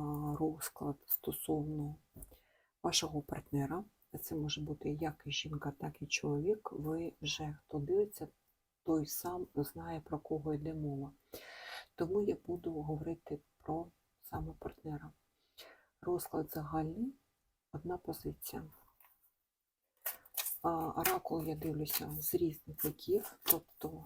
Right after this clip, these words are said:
це пряма позиція і перевернута позиція, і також буду додавати Таро Golden Lux. В яких енергіях зараз знаходиться ваш партнер? Задля того я не сказала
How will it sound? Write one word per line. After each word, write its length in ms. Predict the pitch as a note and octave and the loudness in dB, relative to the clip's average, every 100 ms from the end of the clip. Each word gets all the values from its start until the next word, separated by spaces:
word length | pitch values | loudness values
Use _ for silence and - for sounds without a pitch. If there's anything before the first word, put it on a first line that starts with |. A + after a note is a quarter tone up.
| - - | -12 -2
це 160 | - | 0
пряма 380 | - - D3 D3+ | 0 4 4 4
позиція 680 | - - - G4+ - - F3+ | 0 0 0 0 0 0 0
і 80 | F3+ | 0
перевернута 760 | - E3+ D#3+ D#3 D3+ D#3 - | -2 0 2 2 -2 -4 -6
позиція, 680 | F#3 - G3 F#3+ - - G3 C4+ | -8 -4 -2 -2 0 4 4 6
і 80 | - | 4
також 440 | - F3+ - D#3 - | 4 -2 -2 -6 -4
буду 180 | D3+ D#3 | -6 0
додавати 760 | D3 D3+ D3 D#3+ F#3+ - G3 F#3 - - - _ | 4 4 4 2 2 0 -4 -2 -6 -6 -8 _
Таро 340 | E3+ D#3+ E3+ | 0 2 0
Golden 640 | D#3 D3+ D#3 D#3 D3 D#3 D#3 - | 0 0 2 0 0 -4 -8 -4
Lux. 480 | D3+ D3 - - - _ _ _ _ _ - - - - - - - - _ - | 0 0 -2 -8 -8 _ _ _ _ _ -20 -14 -6 -6 -6 -16 -16 -18 _ 0
В 40 | D#3+ | 0
яких 560 | D#3 F#3 - D#3+ - | 2 0 0 -6 -4
енергіях 580 | D#3 E3 F3 - - - | 0 0 0 0 0 0
зараз 340 | - E3 D#3 D3+ | -4 -4 -4 0
знаходиться 760 | D3+ D3+ - F3 G3 - F#3 F3 - | 0 0 -2 -2 -2 -6 -8 -8 -6
ваш 260 | D3+ E3 - | -6 -4 -6
партнер? 640 | - D3+ - E3+ G3+ - - | -8 -6 -6 -6 -8 -10 -14
Задля 380 | - E3+ D#3 D3+ - | -6 -4 -2 -4 2
того 440 | F3+ F#3 F3 D#4+ - | 2 2 0 -6 -6
я 200 | - F3 | -2 -2
не 120 | D#3+ | -2
сказала 500 | D#3+ - E3 E3 D#3+ | -4 -6 -2 0 0